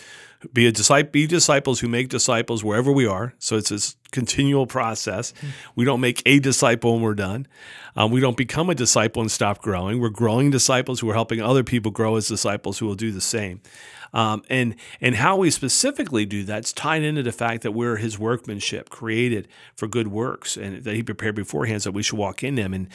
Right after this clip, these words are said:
Speaker 1: all of us, again, are unique in our gifts and our talents and our passion.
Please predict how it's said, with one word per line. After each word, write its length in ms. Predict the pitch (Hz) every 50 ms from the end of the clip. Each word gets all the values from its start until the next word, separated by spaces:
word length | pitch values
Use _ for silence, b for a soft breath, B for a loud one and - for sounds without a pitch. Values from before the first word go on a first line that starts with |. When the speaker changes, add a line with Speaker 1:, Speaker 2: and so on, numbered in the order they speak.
| B B B
Speaker 1:
all 180 | B 135 147 160
of 60 | 139
us, 120 | 123 -
again, 220 | 139 123 139 131 120
are 60 | 110
unique 580 | 104 101 104 107 110 120 147 180 180 180 -
in 80 | 117 98
our 120 | 92 85 85 -
gifts 360 | - - 117 104 95 - - -
and 80 | 113
our 100 | 104 98
talents 420 | - - - 127 127 120 113 107 -
and 80 | -
our 80 | 104 101
passion. 600 | - - - 110 120 123 123 120 - - 98 101